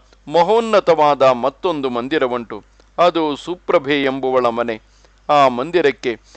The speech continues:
ಪದ್ಮಕೂಟವೆಂದು ಹೆಸರು. ಮತ್ತೊಂದು ಕಡೆಯಲ್ಲಿ ಸೂರ್ಯಪ್ರಭವೆಂಬ ಮತ್ತೊಂದು ಪ್ರಾಸಾದವಿರುವುದು. ಅದನ್ನು ಲಕ್-, ಕೃಷ್ಣನು ಲಕ್ಷಣೆ,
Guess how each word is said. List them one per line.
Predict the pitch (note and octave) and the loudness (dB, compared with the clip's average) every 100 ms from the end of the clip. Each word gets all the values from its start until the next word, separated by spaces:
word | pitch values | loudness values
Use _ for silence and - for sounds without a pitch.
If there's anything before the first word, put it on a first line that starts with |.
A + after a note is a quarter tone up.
| _ _ | _ _
ಪದ್ಮಕೂಟವೆಂದು | G3+ F3+ G#3 - D#3 E3 D#3+ C#3+ C3+ B2+ A#2+ | 0 0 -2 -2 -4 0 0 0 -2 -4 -4
ಹೆಸರು. | C3 B2 C3 G#2 - _ _ _ E3+ | -6 -6 -8 -10 -16 _ _ _ -4
ಮತ್ತೊಂದು | F#3+ - F3+ E3 D#3 | -4 0 0 0 0
ಕಡೆಯಲ್ಲಿ | D3+ D#3 D#3 C#3+ C3+ B2 | 0 2 2 2 -2 -4
ಸೂರ್ಯಪ್ರಭವೆಂಬ | D3+ G3+ F#3+ D3+ - B2+ B2+ C#3+ C3 B2+ A#2 | -8 -4 -2 -2 -2 -2 0 -2 -2 2 2
ಮತ್ತೊಂದು | A2+ C#3 - E3+ C3+ A2+ | 0 -4 -4 -4 -4 -4
ಪ್ರಾಸಾದವಿರುವುದು. | A#2 C3 - C3 B2 A#2+ A#2+ A#2 G#2+ G#2+ _ _ _ _ - | 0 0 2 0 0 -2 -4 -6 -10 -16 _ _ _ _ 0
ಅದನ್ನು | E3 E3 D#3 C#3+ C3+ | 2 4 2 0 -2
ಲಕ್-, | A#2+ C3+ _ _ - | -2 -4 _ _ -14
ಕೃಷ್ಣನು | D#3 - D#3 C3+ - _ _ - | -8 -2 -2 -2 -10 _ _ 0
ಲಕ್ಷಣೆ, | F#3+ - A3+ F#3+ E3 | 0 0 0 2 0